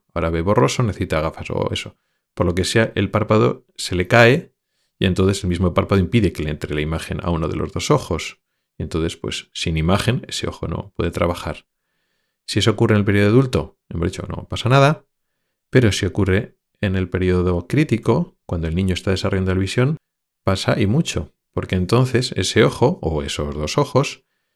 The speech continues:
si no están recibiendo de forma constante una imagen en la retina, enfocada y nítida, pues entonces no se desarrollan estos circuitos neuronales que, como estamos diciendo, son esenciales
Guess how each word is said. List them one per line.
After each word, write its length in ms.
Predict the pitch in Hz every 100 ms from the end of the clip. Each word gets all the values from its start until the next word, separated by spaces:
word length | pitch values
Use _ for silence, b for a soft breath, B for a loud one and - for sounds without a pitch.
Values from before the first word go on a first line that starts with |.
| _ _
si 200 | - -
no 80 | 101
están 220 | 104 117
recibiendo 720 | 110 107 107 107 104 107 - _ -
de 180 | 104
forma 300 | 98 101 101
constante 640 | - 101 - 113 101 87 -
una 180 | 95 92
imagen 400 | 92 98 - 90
en 80 | 87
la 80 | 87
retina, 600 | 90 135 127 113 143 - _ _ _ -
enfocada 760 | 90 92 - 120 107 123 139 _ -
y 100 | 90
nítida, 560 | 90 - 104 160 202 _ _ _ _ _ _ _
pues 220 | 113 110
entonces 680 | 113 110 120 - 123 - -
no 320 | - 107 110 113
se 160 | 113
desarrollan 800 | 107 - 98 98 98 98 98 - _
estos 400 | 92 87 98 -
circuitos 500 | 95 - 92 92 90
neuronales 840 | 95 104 107 117 117 127 - - _ _
que, 160 | - 98
como 220 | 98 90
estamos 260 | - 92 90
diciendo, 500 | 87 104 101 107 -
son 260 | - 107
esenciales 840 | 104 110 104 - 95 107 110 -